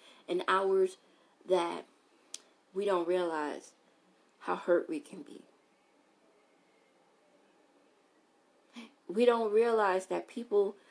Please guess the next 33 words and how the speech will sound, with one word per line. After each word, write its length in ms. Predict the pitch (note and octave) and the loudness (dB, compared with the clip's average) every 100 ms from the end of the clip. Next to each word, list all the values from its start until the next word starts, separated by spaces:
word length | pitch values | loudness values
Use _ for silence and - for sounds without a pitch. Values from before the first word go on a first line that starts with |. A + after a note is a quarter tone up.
| - _ - | -20 _ 0
will, 460 | G3 G3 F#3 F#3 - _ _ _ _ _ _ _ _ _ _ | 4 4 4 0 -8 _ _ _ _ _ _ _ _ _ _
will 140 | - G3 | -4 -4
take 300 | - D4 - | -2 -2 0
away 340 | F#3+ G3+ G3 | -2 0 0
what's 220 | F#3 F#3 | 0 -2
valuable 800 | F3+ F3 F#3 F#3+ F#3 E3+ E3 E3 - _ _ _ _ _ | -4 -6 -4 -4 -4 -4 -4 -4 -14 _ _ _ _ _
to 140 | - A3+ | -4 -4
you, 320 | G3 F#3 F3+ | 0 2 2
and 120 | F3+ | 0
people 280 | C#4+ D4 C#4+ | -2 -2 0
will 120 | F#3 | 0
clog 440 | F#3 A#3+ A#3 A#3+ | -2 -6 -6 -4
your 160 | A3+ G3+ | -2 -4
heart 340 | G#3+ G#3+ G#3+ | -4 -4 -4
and 100 | A3 - | -6 -6
artery-, 440 | G3 F#3+ E3+ - - - - - | -4 -2 -2 -4 -6 -20 -20 0
arteries. 540 | G3 G#3+ G3+ F#3+ F#3 | 2 4 0 -4 -6
My 220 | G3 F#3+ G3 | -4 -2 -4
friend 320 | - A#3+ B3+ | -4 -4 -4
Benita 540 | G3+ G#3+ A3+ G3 G3 - - - _ | -4 -4 -2 -2 -2 -6 -20 -20 _
Whitlock 460 | A3+ A3 G#3+ G3+ G3+ | 6 6 2 0 -6
was 140 | F#3+ | -14
telling 320 | - A3+ G#3+ | -6 -4 -2
me 120 | G#3+ G3+ | -2 -2
that, 260 | F#3 - | -2 -2
you 120 | - G#3 | -2 0
know, 280 | G3 F#3+ | 2 0
she 180 | G#3 A3 | 0 -2
was 180 | G3+ G3 - - | -2 -4 -10 2
going 320 | F#3 G3+ G#3+ | 4 4 -2
on 140 | A3 | -4
a 40 | B3 | -6
study, 500 | - A3 F#3+ G#3 | -2 0 0 -4